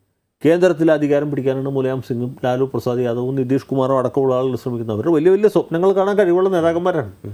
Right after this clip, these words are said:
ഒരു ദേശീയ ബദൽ ഉണ്ടാക്കുക, ഒരു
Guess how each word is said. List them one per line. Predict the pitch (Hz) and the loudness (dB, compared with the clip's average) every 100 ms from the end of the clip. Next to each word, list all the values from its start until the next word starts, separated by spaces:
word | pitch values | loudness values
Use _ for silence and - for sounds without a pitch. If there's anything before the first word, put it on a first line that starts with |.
| 98 90 _ _ _ | -14 -18 _ _ _
ഒരു | 147 147 | 0 2
ദേശീയ | 160 165 202 196 | 2 4 4 4
ബദൽ | 160 165 156 - 139 | 4 2 0 -6 -4
ഉണ്ടാക്കുക, | 123 - - _ _ _ _ _ _ _ _ _ _ _ _ 131 | -4 -6 -14 _ _ _ _ _ _ _ _ _ _ _ _ -2
ഒരു | 123 | 0